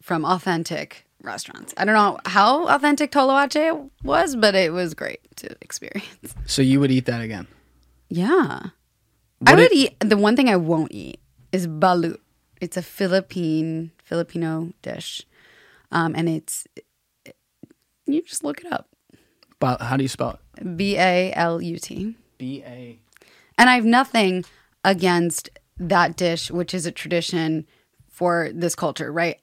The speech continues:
Speaker 1: I just personally
Speaker 2: Oh, that's fucked.
Speaker 1: can't eat the bird developed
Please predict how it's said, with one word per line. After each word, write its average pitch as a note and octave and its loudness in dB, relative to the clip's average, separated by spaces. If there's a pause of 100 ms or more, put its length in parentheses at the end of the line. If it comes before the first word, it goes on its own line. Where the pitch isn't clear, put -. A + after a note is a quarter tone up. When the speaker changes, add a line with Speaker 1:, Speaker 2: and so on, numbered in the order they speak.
(120)
Speaker 1:
I F#3+ 6
just G3 -4
personally F3 -2 (160)
Speaker 2:
Oh, - -10
that's - -16
fucked. - -20
Speaker 1:
can't G3 2
eat E3+ 0
the F#3 -2
bird E3 -2
developed C3+ -6